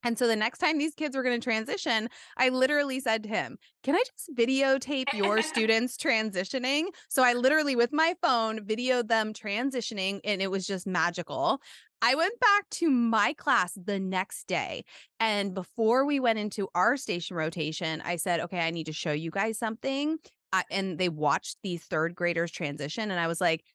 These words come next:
Speaker 1: "This is what you're working toward, right?
Speaker 2: Yep.
Speaker 1: And we need to stop right now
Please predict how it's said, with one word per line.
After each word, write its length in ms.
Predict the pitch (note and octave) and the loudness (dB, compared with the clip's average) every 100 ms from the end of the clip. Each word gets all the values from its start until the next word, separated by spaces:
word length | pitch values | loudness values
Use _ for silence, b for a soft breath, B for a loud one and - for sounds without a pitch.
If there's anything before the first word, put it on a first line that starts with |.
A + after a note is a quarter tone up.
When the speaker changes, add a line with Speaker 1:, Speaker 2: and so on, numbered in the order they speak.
| _ | _
Speaker 1:
"This 480 | F#3+ G#3 B3 C#4+ - | -8 4 4 4 0
is 200 | D#4+ C#4 | -2 0
what 280 | C4 B3+ B3+ | 4 2 2
you're 240 | C4 B3+ | 0 0
working 580 | A3+ A3+ A3+ - A#3 A3+ - | 2 0 0 -4 -6 -6 -10
toward, 720 | - A3 G#3+ G3+ E3 G#2 - | -2 2 4 4 2 0 -2
right? 340 | G3 G3+ C4 | 2 4 4
Speaker 2:
Yep. 20 | - | 0
Speaker 1:
And 140 | G#3+ G3+ | -8 -6
we 160 | A#3 C4 | -4 -2
need 180 | C4 | 0
to 100 | A#3 | -2
stop 340 | G3+ - F3 - | -4 0 0 0
right 280 | D#3 F3 D4 | -2 -4 -2
now 420 | D#4+ C#4+ B3+ B3 | 0 2 2 2